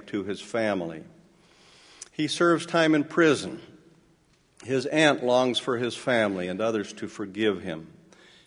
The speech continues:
and to begin the process of healing from their deep and mortifying wounds. The book contains some poignant passages regarding forgiveness. I quote one and paraphrase the other.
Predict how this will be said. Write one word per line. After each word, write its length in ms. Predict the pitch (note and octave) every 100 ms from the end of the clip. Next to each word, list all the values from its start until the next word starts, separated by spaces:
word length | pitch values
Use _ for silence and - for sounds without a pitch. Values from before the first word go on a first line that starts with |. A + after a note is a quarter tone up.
| _
and 240 | B2+ C#3+ C#3+
to 100 | C#3+
begin 420 | C3+ C3 D3+ C#3+
the 60 |
process 680 | A#2+ - C3 B2+ - A#2+ -
of 140 | G#2+ G2
healing 420 | A#2 A2+ F#2 E2+
from 240 | - G#2
their 160 | G2+ F#2+
deep 420 | F#2 A#2+ A#2+ - G#2+
and 200 | G#2+ G2+
mortifying 800 | G#2+ G#2+ G2+ G#2+ G2+ G2 F#2
wounds. 640 | F#2+ G2+ F2 D#2+ D#2 - - _ _ _ _ _ - - - - - _ _ _
The 80 | F3+
book 240 | A#3 A#3+
contains 540 | G3 E3+ F#3 F3 D#3+ E3
some 160 | D3
poignant 480 | A#2 D#3+ D#3 C#3+ A2
passages 640 | C3 A2 G2+ G#2+ G#2 C3+ A2+
regarding 460 | B2 A2+ A2+ A2+
forgiveness. 920 | A2+ F3 E3+ F#3+ C3 F#2 D#2 - - - - -
I 140 | B2
quote 380 | - - F3 F3
one 520 | B2 A#2 A#2+ C3+ C3 - A2+
and 220 | A2 -
paraphrase 720 | D3+ C3+ G#2+ - G#2+ A2 G#2+
the 160 | C3+
other. 340 | D3 A#2 E2